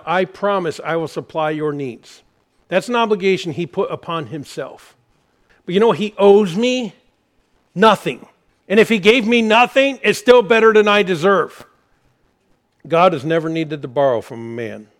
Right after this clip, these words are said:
God himself provided the perfect plan of salvation because there was no other way for it to be accomplished.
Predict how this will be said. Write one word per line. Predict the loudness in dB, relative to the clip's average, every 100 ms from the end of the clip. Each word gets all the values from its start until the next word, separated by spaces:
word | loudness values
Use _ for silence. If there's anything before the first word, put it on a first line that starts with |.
| _ _ _ _ _ _ _ _ _ _ _ _ -4
God | 2 2 2
himself | -2 -8 -4 -2 0 -4 -12 -6
provided | -4 0 0 0 -2 -6 -20 _ _
the | -4 -4
perfect | 0 -2 -2 -4 -8
plan | -8 -6 -8
of |
salvation | -6 -4 -4 -6 -8 -14 _ _ _ _ -16
because | -4 -4
there | -2
was | -4 -2
no | -2
other | -2
way | -2 -2 -4
for | -6 -10
it | -10
to |
be | -12
accomplished. | -12 -12 -14 -16 -20 _ _